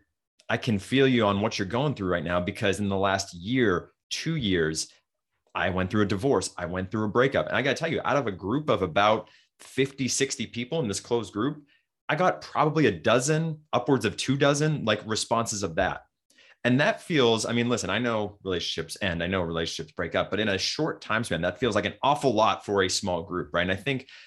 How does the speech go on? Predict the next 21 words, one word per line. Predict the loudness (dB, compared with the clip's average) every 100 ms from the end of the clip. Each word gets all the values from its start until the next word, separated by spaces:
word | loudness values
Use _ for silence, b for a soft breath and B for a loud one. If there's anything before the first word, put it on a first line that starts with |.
| B
some | 0 2
of | 4
that | 2
has | 2 -2
to | -4
do | -2 0
with | 0 -2
what | 0 2 2 -2 _ _
the | -6
trauma | -2 2 4 4
is | 4 2 2
that | 0
we've | -2 -2
all | -2 0
been | 2
experiencing | 0 -2 -4 -4 -8
for | -8
two | -4 -4
years, | -2 -2 -2
this | -6
pandemic, | -2 0 2 2 4 2 -2